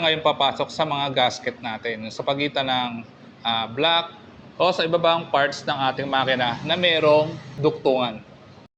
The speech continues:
At isa din yun sa dahilan kung bakit nasisira ang ating O-ring. Ang purpose kasi ng O-ring ay para hindi lumabas ang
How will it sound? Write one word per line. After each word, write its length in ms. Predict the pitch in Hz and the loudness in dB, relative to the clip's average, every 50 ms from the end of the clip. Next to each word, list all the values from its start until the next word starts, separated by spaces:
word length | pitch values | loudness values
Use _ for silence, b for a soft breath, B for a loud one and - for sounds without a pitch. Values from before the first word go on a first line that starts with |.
| _ _ - | _ _ -4
At 240 | 185 196 202 202 202 | 0 0 0 0 -2
isa 160 | 190 - 202 | -4 -2 0
din 240 | 185 185 180 185 185 | 0 0 2 0 0
yun 80 | 175 | -2
sa 80 | - 175 | -2 0
dahilan 480 | 156 160 165 165 156 151 143 135 135 | 0 2 2 2 2 2 2 0 -2
kung 160 | - 156 151 147 | -2 -4 -2 2
bakit 480 | 147 147 143 139 147 143 143 143 143 147 147 | 2 4 4 4 4 4 2 2 0 -2 -2
nasisira 560 | 139 131 - 139 - - 127 123 120 120 120 | -4 -4 -4 -6 -8 -6 -4 0 0 0 2
ang 320 | - 120 120 120 113 113 | 0 0 -4 -4 -4 -6
ating 240 | 113 113 127 131 127 | -8 -8 -8 -10 -10
O-ring. 400 | 117 113 107 107 110 117 107 104 110 - - - - - - - - - | -8 -8 -8 -8 -8 -8 -10 -12 -14 -18 -20 -20 -20 -20 -20 -18 -8 -4
Ang 160 | 135 143 - | -4 0 2
purpose 320 | 185 185 190 190 190 - | 2 2 2 2 0 -2
kasi 160 | - 180 - 185 | -2 -2 -2 -2
ng 160 | 180 180 180 | -4 -2 0
O-ring 400 | 180 190 190 185 175 175 180 165 | 4 4 4 4 4 2 0 0
ay 160 | 151 156 151 | 0 0 2
para 240 | - 156 156 156 147 | 2 2 2 2 2
hindi 240 | 151 156 151 156 151 | 0 -2 -2 -2 -2
lumabas 560 | 143 156 151 139 139 143 139 127 - - - | -2 -2 -2 0 2 2 0 0 -2 -4 -4
ang 240 | 135 127 135 127 | -4 -4 -4 -2